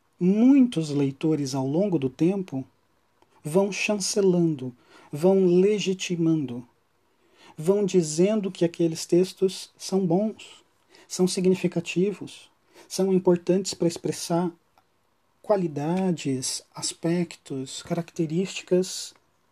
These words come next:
da própria humanidade, dos povos, da história, das culturas, das línguas e assim por diante. É muito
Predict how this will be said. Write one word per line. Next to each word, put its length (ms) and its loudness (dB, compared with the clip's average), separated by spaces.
da 80 -2
própria 300 0
humanidade, 640 0
dos 180 -10
povos, 520 -4
da 100 -10
história, 500 -2
das 140 -10
culturas, 580 -8
das 240 -8
línguas 480 0
e 60 -4
assim 220 -2
por 120 -6
diante. 440 -8
É 120 0
muito 800 2